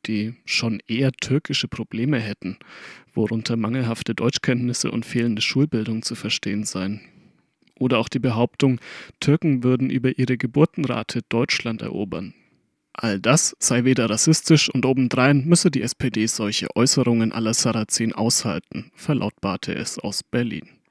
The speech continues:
Unbekümmert nehmen es die Parteirichter hin, dass Sarrazin für sein Interview in der Zeitschrift Lettre International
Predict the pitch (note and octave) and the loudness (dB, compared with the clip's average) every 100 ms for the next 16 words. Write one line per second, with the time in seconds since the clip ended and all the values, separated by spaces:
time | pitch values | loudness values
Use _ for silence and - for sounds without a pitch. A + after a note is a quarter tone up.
0 | _ - D3+ D#3 - C3+ C3 - C3 D3 | _ 4 6 6 4 2 2 2 2 4
1 | C#3 - C#3+ C3 - B2 B2+ C#3 - B2+ | 2 0 -2 -2 -2 0 0 0 -2 -2
2 | C3 D3+ - - - - A#2+ - A2 C#3 | 2 0 -2 -12 -18 -8 -4 -2 0 0
3 | D3+ - G#2+ G#2 A2+ A2+ A2+ A2 B2+ - | 0 -4 -6 -8 -6 -4 -4 -2 -2 -2
4 | B2+ B2 B2 A#2 A#2 - B2+ - C3 - | 0 0 0 0 -2 -2 -4 -2 -4 -4
5 | - A#2+ - B2 A2+ - A#2 A2 G#2+ G2+ | -4 -4 -2 -4 -4 -2 -2 -2 -2 -2
6 | G#2 B2+ | 0 -2